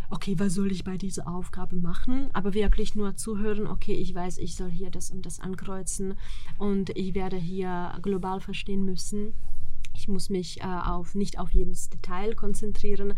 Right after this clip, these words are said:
dann hört man anders zu. Also in diesem Sinne kann man sich schon vorbereiten. Aber welches Thema kommt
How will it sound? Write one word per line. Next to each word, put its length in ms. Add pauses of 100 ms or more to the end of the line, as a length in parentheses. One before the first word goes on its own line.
(320)
dann 280 (120)
hört 200
man 140
anders 400
zu. 280 (460)
Also 300 (400)
in 100
diesem 240
Sinne 220
kann 160
man 100
sich 160
schon 160
vorbereiten. 560
Aber 160
welches 380
Thema 240
kommt 420